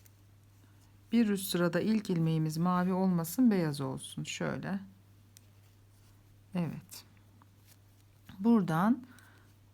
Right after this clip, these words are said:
beyaz ipimle devam edeceğim. Şöyle ayarlayayım. Şimdi burada dört tane zincir çekiyorum. Bir,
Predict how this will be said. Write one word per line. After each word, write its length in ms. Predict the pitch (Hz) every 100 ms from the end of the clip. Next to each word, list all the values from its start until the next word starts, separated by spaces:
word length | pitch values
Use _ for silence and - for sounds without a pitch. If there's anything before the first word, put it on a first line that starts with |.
| - - - - - - - - -
beyaz 320 | 220 208 180
ipimle 460 | 156 - 156 147 139
devam 380 | 147 143 139 139
edeceğim. 500 | - - - 160 156
Şöyle 280 | - - 160
ayarlayayım. 600 | 151 143 147 156 185 214 - - - - - - - - - - - - - - - - - - - - - - - - - - - - - - - - - -
Şimdi 380 | - 330 269 240
burada 260 | 233 226
dört 260 | 311 269 -
tane 300 | 180 185 220
zincir 340 | 180 160 143
çekiyorum. 560 | 131 - - - - 165 - - - - - - -
Bir, 520 | 170 147 160 - -